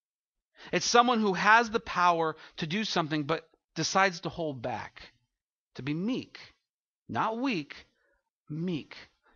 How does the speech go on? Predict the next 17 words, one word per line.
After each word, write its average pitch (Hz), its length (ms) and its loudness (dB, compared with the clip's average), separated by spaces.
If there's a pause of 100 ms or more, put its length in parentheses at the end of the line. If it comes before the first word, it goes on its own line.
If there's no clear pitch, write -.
To 170 100 -4
choose 240 560 -2
love 170 640 2
rather 175 480 0
than 143 440 -4
wrath. 147 480 -4 (1120)
To 165 100 -4
choose 262 520 2 (280)
to, 208 380 2 (300)
to 185 320 0
fix - 440 0
the 254 120 -2
situation 180 640 0
or 214 140 4
help 330 380 2
the 294 80 -4
situation 190 640 -2